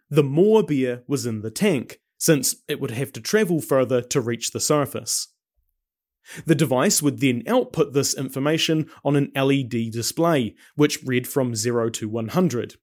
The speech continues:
zero meaning empty and one hundred meaning full. This was installed in the first cold store tank in late nineteen eighty-three and was expanded to other tanks soon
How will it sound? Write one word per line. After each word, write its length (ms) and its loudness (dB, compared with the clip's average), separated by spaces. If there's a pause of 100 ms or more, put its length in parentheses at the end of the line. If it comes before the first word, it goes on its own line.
(160)
zero 400 2
meaning 340 -4
empty 440 2 (160)
and 160 6
one 160 6
hundred 420 -6
meaning 340 -6
full. 400 -2 (960)
This 300 0
was 180 4
installed 560 2
in 200 -2
the 120 0
first 460 -2
cold 340 0
store 300 2
tank 400 -4 (160)
in 220 6
late 280 2
nineteen 540 -2
eighty-three 720 0 (260)
and 140 4
was 160 4
expanded 640 2
to 280 2
other 220 2
tanks 480 -4
soon 340 -2